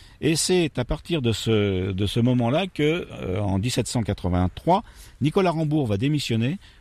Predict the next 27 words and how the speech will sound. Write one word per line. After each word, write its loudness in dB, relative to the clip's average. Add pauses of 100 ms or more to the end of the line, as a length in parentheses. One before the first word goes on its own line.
(120)
pour 0
effectuer -2
des 2
recherches -2
afin -2
de 2
créer 0
sa -2
propre 0
affaire, 0 (440)
estimant 2
que -2
les 2
fontes -2
produites -2
par 0
le 2
Creusot 0 (460)
avaient 2
une -2
qualité -2
insuffisante 0 (140)
pour 0
la 2
fabrication 0
des 0
canons. -2